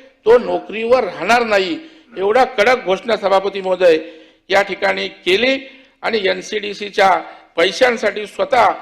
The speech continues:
केंद्र सरकारकडे पाठपुरावा करू, अशा प्रकारची भूमिका सुद्धा सभापती महोदय या ठिकाणी केली. सभापती महोदय, या निमित्तानं हाऊसिंग मधील काही मागण्या आहेत, त्या मी या ठिकाणी आपल्या समोर ठेवतो.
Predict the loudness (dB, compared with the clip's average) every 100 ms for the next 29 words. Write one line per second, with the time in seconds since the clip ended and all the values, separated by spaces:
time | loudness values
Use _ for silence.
0 | -14 _ _ 0 2 0 0 -4 -4 -4
1 | -4 -2 -2 -2 0 2 2 2 -2 -2
2 | -6 -12 _ _ -4 0 -2 0 -2 -2
3 | -4 -6 -8 -6 -6 -4 -6 -6 -2 0
4 | 0 -4 -20 _ _ _ 0 0 -2 -8
5 | -8 -2 2 2 2 -2 -8 -8 -8 -10
6 | -16 -16 _ _ _ _ _ 2 4 4
7 | 2 0 0 2 2 2 0 0 -2 -4
8 | -2 -2 0 0 -2 -8 -6 -2 0 2
9 | 0 2 0 2 2 4 2 2 -14 -20
10 | _ _ _ 0 2 4 2 2 0 -2
11 | 0 2 0 2 2 2 4 2 0 -8
12 | -20 _ _ 0 4 6